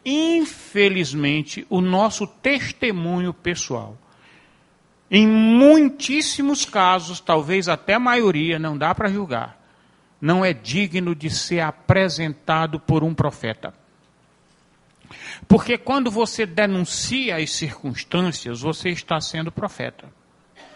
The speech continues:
Mas um profeta, ele precisa ter autoridade.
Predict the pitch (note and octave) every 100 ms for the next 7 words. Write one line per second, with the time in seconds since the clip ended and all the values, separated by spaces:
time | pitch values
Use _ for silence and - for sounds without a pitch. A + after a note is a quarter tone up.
0 | - - - - F3+ A#3+ C4 D4+ D4 A#3
1 | F3+ - G3+ B3 C4 - F#3+ G3 - F3
2 | - G3+ G#3+ A3+ A#3+ A#3 A#3+ B3+ G3 D3+
3 | G3 - -